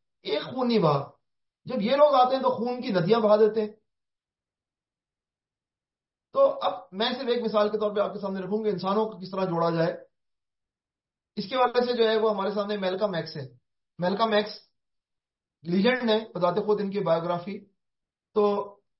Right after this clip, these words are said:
انہوں نے ایک بات کی تھی کہ America needs to understand Islam because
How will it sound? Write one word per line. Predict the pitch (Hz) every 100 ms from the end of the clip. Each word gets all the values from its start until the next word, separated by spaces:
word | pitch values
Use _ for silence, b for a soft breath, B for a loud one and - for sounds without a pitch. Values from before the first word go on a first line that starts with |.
| _ _ _ _ _
انہوں | 220 254 277
نے |
ایک | 269 196
بات | 202 196
کی | 196
تھی | 208 226
کہ | 208
America | 180 190 214
needs | 220 190 214
to | - 196
understand | 180 175 - 185
Islam | 185 - 165 151
because | 151 - - 165 190 202